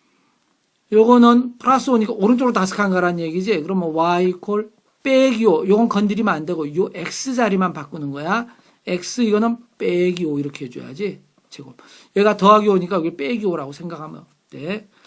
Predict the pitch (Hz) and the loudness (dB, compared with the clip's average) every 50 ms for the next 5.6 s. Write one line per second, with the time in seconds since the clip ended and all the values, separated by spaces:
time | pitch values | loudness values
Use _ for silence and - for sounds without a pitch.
0 | - - - - - _ _ _ _ 147 143 143 - 240 240 240 233 233 190 208 | -20 -20 -20 -20 -20 _ _ _ _ -14 -14 -4 2 4 6 6 6 4 2 4
1 | 202 185 185 180 180 - - - - 220 180 151 147 165 190 - 160 151 160 160 | 4 4 4 2 -2 -6 -10 -10 -6 -4 -4 -4 -4 -6 -6 -6 -4 -4 -4 -4
2 | 160 156 - - - - - 165 147 143 135 135 131 - 185 185 196 175 165 175 | -6 -8 -10 -14 -16 -16 -14 -12 -12 -12 -12 -12 -8 -6 -4 -2 -2 0 2 2
3 | 196 190 202 185 180 190 190 - - - - - - 196 214 190 180 160 - 147 | 2 2 0 -2 -4 -6 -8 -10 -14 -16 -14 -12 -8 -8 -6 -6 -8 -8 -10 -12
4 | 135 139 - - - 127 - - - - 131 147 - - _ _ _ _ _ _ | -14 -14 -16 -18 -20 -20 -20 -20 -20 -20 -20 -20 -20 -20 _ _ _ _ _ _
5 | _ _ _ _ _ 165 147 151 175 180 185 185 | _ _ _ _ _ -10 -6 -4 -4 -4 -6 -8